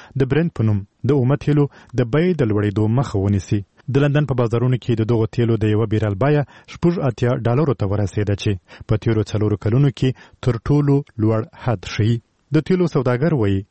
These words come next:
دوی اندېښمن دي ځکه سعودي عربستان د خپلو تیلو تولیدات په کافي اندازه په چټکۍ نه زیاتوي، چې دا کار ښایي ونه کړای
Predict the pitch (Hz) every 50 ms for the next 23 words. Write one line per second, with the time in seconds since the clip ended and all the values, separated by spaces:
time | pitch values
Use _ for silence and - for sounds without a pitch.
0 | _ - - - 131 151 175 175 139 143 131 139 127 - - 160 170 165 135 110
1 | 104 95 104 147 - - 143 143 135 - - - - - - - 170 165 180 175
2 | 175 160 156 - - 156 156 156 135 131 - - - 147 139 143 131 - - -
3 | 170 180 160 123 - 113 104 98 104 104 120 131 - _ - - - - - 131
4 | - 135 123 - - 165 170 165 156 151 139 123 135 139 127 - 117 - - 107
5 | 92 107 101 - 123 123 120 131 147 117 113 101 92 - 101 95 101 101 98 _
6 | _ _ - - - 110 113 123 - - 123 113 - - 127 123 120 110 117 117
7 | 123 - - 117 113 110